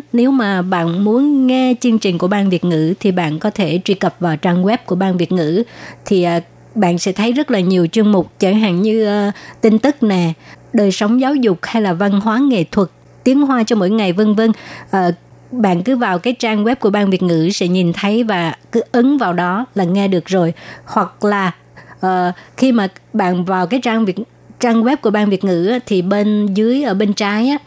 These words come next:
nó có một cái nút màu đỏ thì có ghi là nghe chương trình tiếng Việt, thì bạn ấn vào đó thì có thể nghe được cái chương trình nguyên cả một ngày hôm đó, tất cả các chương trình trong ngày.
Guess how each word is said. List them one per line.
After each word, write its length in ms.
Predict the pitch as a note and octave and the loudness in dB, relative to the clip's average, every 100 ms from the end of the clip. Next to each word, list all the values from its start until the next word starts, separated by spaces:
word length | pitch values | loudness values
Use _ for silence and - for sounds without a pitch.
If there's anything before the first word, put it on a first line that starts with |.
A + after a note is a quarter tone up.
| - - | -16 -6
nó 100 | B3 | -4
có 180 | B3 C#4 | -2 0
một 240 | C#4 B3+ - | 0 0 0
cái 100 | G#3 | 0
nút 260 | A#3 C#4+ | 0 2
màu 160 | G#3+ F3+ | 0 2
đỏ 440 | F3+ E3 D3+ G#3+ - - - - - | 0 -2 -2 -4 -6 -14 -20 -20 -2
thì 140 | F#3+ | -2
có 200 | E3+ A#3+ | 0 0
ghi 160 | G#3+ G3+ | 0 0
là 200 | G3 F3 | 0 0
nghe 340 | D#3+ G#3+ A3+ G#3+ | 0 0 0 0
chương 180 | A#3+ G#3+ | 0 2
trình 200 | G3+ E3+ | 2 0
tiếng 320 | G3+ G3+ B3 | 2 2 2
Việt, 180 | G#3 E3 - - | 2 0 -2 -4
thì 120 | G3+ | 0
bạn 200 | F3+ E3 | 2 0
ấn 240 | - G#3+ B3+ | 0 2 2
vào 160 | F3 | 0
đó 300 | F3 F3+ A3 - - | 0 -2 -4 -6 -4
thì 100 | F3+ | -2
có 140 | A3 | 0
thể 140 | G#3+ | 0
nghe 260 | F3 G3+ A3 | 0 0 2
được 180 | G#3 E3 - | 0 0 0
cái 100 | A3 | -2
chương 240 | - G#3+ G3 | 2 2 2
trình 260 | F#3 E3 - - - A3 - - | 2 0 -4 -10 -10 -10 -6 0
nguyên 380 | A#3 B3 B3+ | 2 4 2
cả 140 | A#3+ F#3 | 2 2
một 260 | G3+ E3+ - | 2 0 -2
ngày 200 | G3 F3+ | 0 2
hôm 220 | F3+ G3 | 2 2
đó, 260 | F#3+ F#3 G#3+ B3 | 0 0 -2 -2
tất 120 | A#3 | -2
cả 100 | E3 | -2
các 200 | G#3+ A#3+ | -2 -2
chương 180 | A#3+ F#3+ | 0 0
trình 180 | F#3 D#3+ | 0 0
trong 180 | G3 F#3 | 0 0
ngày. 240 | F3+ D#3+ | 0 -2